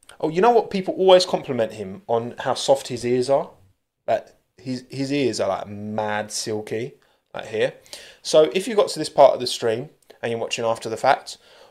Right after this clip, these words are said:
or if you're listening live, uh, on YouTube, then go to the comments and type the word ears, because Minton has silky ears.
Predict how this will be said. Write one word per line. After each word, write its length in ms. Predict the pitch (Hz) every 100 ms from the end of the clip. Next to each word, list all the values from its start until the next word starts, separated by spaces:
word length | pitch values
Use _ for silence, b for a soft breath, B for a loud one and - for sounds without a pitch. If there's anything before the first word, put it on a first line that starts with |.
| _
or 300 | 143 127 165
if 140 | -
you're 220 | 117 110 -
listening 280 | 110 - 101
live, 380 | 98 98 120 - _ _ _
uh, 260 | 98 98 101 _ _
on 120 | 117 98
YouTube, 400 | 95 - 113 - _ _ _ _ _
then 120 | 101
go 140 | 113 110
to 80 |
the 60 | -
comments 360 | - 95 107 -
and 140 | -
type 260 | - 131 -
the 60 | 135
word 300 | 143 143 -
ears, 680 | 151 170 143 104 95 - - - _ _ _ _ _ _
because 200 | - 98
Minton 340 | 107 117 110
has 180 | 104 104
silky 420 | - 139 139 135 107
ears. 360 | 98 107 -